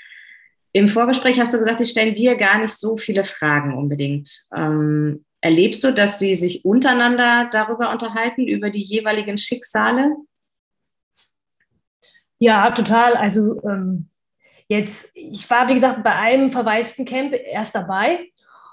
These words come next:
Speaker 2: und, ähm, das war halt, ähm, schön zu sehen. Wir haben halt dort ganz viel so Trauerarbeit gemacht mit unserem Psychologen zusammen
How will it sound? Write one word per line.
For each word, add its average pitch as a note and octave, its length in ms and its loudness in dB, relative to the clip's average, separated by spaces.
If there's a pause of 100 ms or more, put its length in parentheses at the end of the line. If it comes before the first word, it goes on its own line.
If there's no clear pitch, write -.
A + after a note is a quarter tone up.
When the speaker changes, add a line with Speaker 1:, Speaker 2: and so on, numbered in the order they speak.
(160)
Speaker 2:
und, A3+ 440 4
ähm, G#3+ 800 0 (600)
das F#3+ 240 -4
war G3+ 120 -2
halt, A3 300 0
ähm, A3 520 -2 (280)
schön C#4 240 -6
zu B3+ 120 -6
sehen. C4 200 2
Wir G#3+ 120 4
haben A3+ 120 -2
halt A#3+ 180 0
dort A3+ 200 -2
ganz A#3 240 -6
viel B3+ 260 -2
so A#3+ 100 -4
Trauerarbeit A3+ 520 0
gemacht A#3 320 -8
mit C4 100 -16
unserem C#4+ 220 -10
Psychologen D4 480 -12
zusammen C4 400 -6